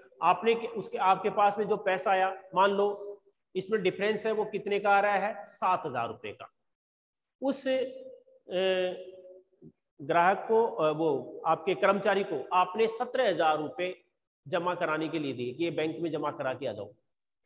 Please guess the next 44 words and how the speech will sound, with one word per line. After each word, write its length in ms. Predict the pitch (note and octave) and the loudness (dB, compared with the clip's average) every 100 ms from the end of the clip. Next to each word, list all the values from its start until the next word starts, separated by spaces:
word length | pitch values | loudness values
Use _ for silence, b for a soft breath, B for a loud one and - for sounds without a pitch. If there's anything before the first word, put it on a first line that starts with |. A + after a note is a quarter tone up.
| _ _ _ _ _ | _ _ _ _ _
उस 120 | A#3 A3 | -8 -2
कर्मचारी 440 | G#3+ G3+ G#3+ A3+ | -2 2 2 4
ने 120 | A#3 | 2
क्या 180 | A3+ G#3+ | 2 0
किया, 500 | F3+ A3 A3+ - - - | 2 2 2 -2 -12 -10
उसको 240 | F#3+ - | -4 0
जरूरत 300 | F#3+ F#3 A#3+ | 2 4 4
थी, 200 | B3 B3 - - - - | 2 0 -2 -8 -14 -8
उसने 260 | F#3+ F#3+ A#3 | -6 0 0
क्या 200 | A3+ G#3+ | 2 2
किया, 540 | G#3+ A3 A#3 A#3 - | 2 4 4 4 -2
सात 320 | - F#3+ G3+ G3+ | 0 4 4 4
हजार 200 | G#3 G3+ | 4 4
रुपए 240 | G3 G3 | 4 0
की, 320 | F#3+ D3 - | 0 -4 -6
सात 360 | - F3+ F#3+ G#3 | -2 2 4 4
हजार 260 | F#3+ F3+ | 4 4
रुपए 160 | F3 F#3 | 2 -2
तो 120 | F#3+ | -2
उसने 200 | F3+ F3+ | -2 -4
जेब 240 | C#3+ F3 G3+ | -2 -2 -2
में 80 | |
रख 160 | G#3 F#3+ | -4 -4
लिए 220 | F3+ F3 - - _ _ _ _ | -6 -6 -10 -20 _ _ _ _
और 180 | A#3+ A3+ | -2 0
दस 160 | F#3+ F#3+ | 0 0
हजार 180 | F3+ F3 | 2 2
रुपए 180 | E3 F#3 | 0 -2
बैंक 280 | D#3 C#3+ | -2 -4
में 120 | C#3+ B2+ | -6 -6
जमा 220 | B2 A#2 | -4 -6
करा 220 | A2 G2+ | -6 -8
दिए 260 | G2+ G#2 G#2 _ _ _ _ _ | -8 -12 -16 _ _ _ _ _
और 120 | C#3 | -4
व्यापारी 340 | C#3 D#3+ F3+ F#3 | 0 2 2 0
को 80 | F#3+ | 0
आकर 140 | F3 | -2
बोल 160 | E3+ E3+ | -2 -2
दिया 140 | G3+ | -2
कि 80 | F#3 | -2
हाँ, 120 | E3 | -2
जमा 240 | C#3 B2+ | -2 -4
करा 200 | A#2 A2+ | -4 -6
दिए। 260 | G#2 G#2 G#2+ | -6 -10 -14